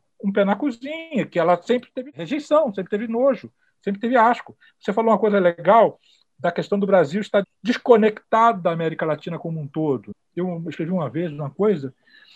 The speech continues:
sobre essa questão da gente buscar a identidade brasileira, né? O que que é, o que que é ser brasileiro? A gente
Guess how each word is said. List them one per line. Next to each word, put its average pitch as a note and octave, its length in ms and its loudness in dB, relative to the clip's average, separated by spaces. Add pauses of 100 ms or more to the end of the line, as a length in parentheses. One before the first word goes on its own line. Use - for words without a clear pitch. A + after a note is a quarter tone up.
(280)
sobre E3+ 220 0
essa E3+ 160 -4
questão E3+ 240 -4
da E3+ 80 2
gente D3+ 100 -6
buscar D3+ 260 -2
a D#3 40 2
identidade D3 720 0
brasileira, A#2+ 560 -4
né? B2+ 100 -12
O - 40 -16
que - 100 -20
que - 100 -6
é, F3 80 0
o D3 60 -16
que - 100 -12
que G#3 100 -8
é G3 40 -2
ser G3 100 -4
brasileiro? D3+ 560 -6 (1040)
A D3 60 -10
gente G#3 320 -2